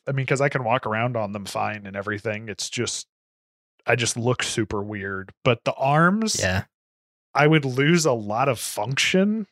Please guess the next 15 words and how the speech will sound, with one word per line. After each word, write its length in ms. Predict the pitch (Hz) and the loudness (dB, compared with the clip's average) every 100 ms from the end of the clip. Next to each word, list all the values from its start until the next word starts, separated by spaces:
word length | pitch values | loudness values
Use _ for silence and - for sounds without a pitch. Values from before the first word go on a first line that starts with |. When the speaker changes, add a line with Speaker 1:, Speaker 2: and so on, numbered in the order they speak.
| - | -14
Speaker 1:
<laughs> 1040 | - - _ _ _ _ _ _ _ _ - | -14 -14 _ _ _ _ _ _ _ _ 4
Speaker 2:
Yeah. 160 | 165 | 6
Speaker 1:
and 180 | 175 151 | 6 6
look 180 | 131 117 | 2 2
super 380 | - 127 113 101 | 0 -4 -6 -6
weird. 420 | 98 95 87 104 | -6 -10 -12 -8
So 360 | - 139 120 - | 0 2 2 0
I 60 | 143 | 0
think 240 | 196 196 | 0 2
I'm 120 | 220 | 0
going 260 | 180 175 165 | 0 0 0
with 160 | 160 | 0
the 80 | - | -2
chicken 320 | - 165 107 | -2 -4 -6
legs. 360 | 90 85 - - | -8 -12 -14 -20